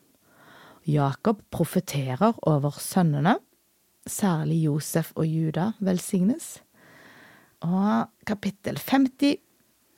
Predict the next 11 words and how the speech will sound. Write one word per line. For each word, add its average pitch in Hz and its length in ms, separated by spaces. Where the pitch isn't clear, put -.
Josef 240 760
begraver 202 680
Jakob 185 420
i 160 60
Kanaan. 226 540
Josef 208 560
dør 247 240
og - 160
balsameres 175 800
i 190 80
Egypt. - 400